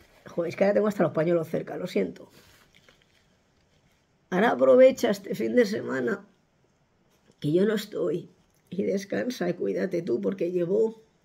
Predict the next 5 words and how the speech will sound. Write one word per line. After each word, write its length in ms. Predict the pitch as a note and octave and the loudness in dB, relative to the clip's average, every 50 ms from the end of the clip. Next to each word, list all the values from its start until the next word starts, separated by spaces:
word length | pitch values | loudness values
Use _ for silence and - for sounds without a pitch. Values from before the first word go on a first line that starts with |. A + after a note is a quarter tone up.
| _ _ _ - | _ _ _ -6
cuidándolo 720 | - - F#3 F#3+ G3 A3 A3 G#3+ G3+ F3 D#3+ D#3+ D3 C3+ - - _ _ _ - | 0 0 2 2 2 2 2 2 2 2 2 0 -2 -8 -14 -20 _ _ _ -6
desde 320 | - F#3+ F3 E3+ E3 D3+ | -2 -2 0 0 0 -2
que 80 | E3 G3 | -2 -2
ha 60 | G#3 | -2
venido". 500 | A3+ A3 G3+ A#3 B3 A#3+ G#3 - - - | 0 0 0 0 0 0 -2 -4 -6 -10